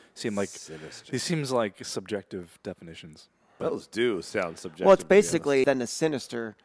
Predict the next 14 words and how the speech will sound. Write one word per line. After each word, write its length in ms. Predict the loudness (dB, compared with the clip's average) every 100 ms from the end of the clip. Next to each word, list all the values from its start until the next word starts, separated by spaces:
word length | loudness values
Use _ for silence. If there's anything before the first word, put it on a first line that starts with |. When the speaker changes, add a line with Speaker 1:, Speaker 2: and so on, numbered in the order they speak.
| _ _
Speaker 3:
would 120 | -8
be 360 | -4 -6 -4 -6 _ _ -14
people 460 | -12 -8 -6 -6
in 240 | -6 -10 -8
general 400 | -8 -6 -6 -8
on 80 | -8
the 60 | -12
outside 280 | -14 -14 -14
would 140 | -12
say 140 | -14 -14
this 180 | -14
is, 100 | -16 -18 -20 -20 -20 4
I 120 | 8
don't, 220 | 8 6